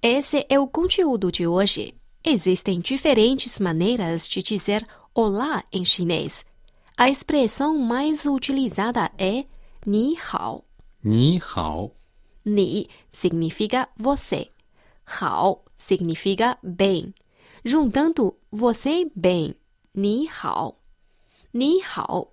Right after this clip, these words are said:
Speaker 1: pode ser utilizado a qualquer momento e ocasião e por qualquer pessoa.
Speaker 2: "Ni hao" pode ser usado tanto para desconhecidos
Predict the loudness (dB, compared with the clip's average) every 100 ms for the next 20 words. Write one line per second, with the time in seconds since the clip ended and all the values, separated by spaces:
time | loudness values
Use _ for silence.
0 | -2 0 0 -2 -2 -2 -2 -2 0 0
1 | 0 0 -2 -2 -6 -4 -6 0 2 2
2 | 2 0 0 2 2 2 -2 -4 -4 -4
3 | -2 -2 0 0 0 -2 -10 -16 -10 -6
4 | -4 -4 -4 -4 -2 -2 -2 -2 -2 -2
5 | -4 -6 -12 _ _ -20 -12 0 4 4
6 | 2 -4 -6 -4 -4 -6 -10 -18 _ -20
7 | -20 4 6 8 6 8 6 6 4 4
8 | 2 4 4 6 4 4 4 2 0 2
9 | 2 2 0 0 -2 -6